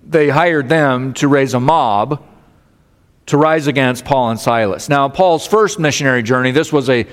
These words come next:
continued problem. Paul would go from city to city, and the Jews from one city would hear he went to another city, and so they would send a contingent to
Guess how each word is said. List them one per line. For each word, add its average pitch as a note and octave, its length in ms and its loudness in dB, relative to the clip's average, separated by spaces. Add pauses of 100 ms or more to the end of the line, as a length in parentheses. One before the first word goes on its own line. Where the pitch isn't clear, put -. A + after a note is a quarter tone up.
(300)
continued E3 600 -2
problem. C#3 600 0 (380)
Paul F3 200 2
would E3+ 120 -2
go E3+ 160 2
from D#3 180 -4
city G3+ 340 0
to D3 100 0
city, E3+ 460 2
and B2+ 220 -2 (280)
the D3+ 100 0
Jews G3 320 0
from D#3+ 160 0
one G3 220 2
city F3+ 260 2
would D3 140 2
hear F#3 180 2
he F3+ 80 2
went F3+ 180 0
to E3 80 2
another F3 280 2
city, D#3 300 0
and C3+ 100 -2
so D#3+ 120 2
they E3+ 140 2
would E3 140 0
send F3+ 260 0
a D3 40 0
contingent E3 640 -2
to C3+ 200 0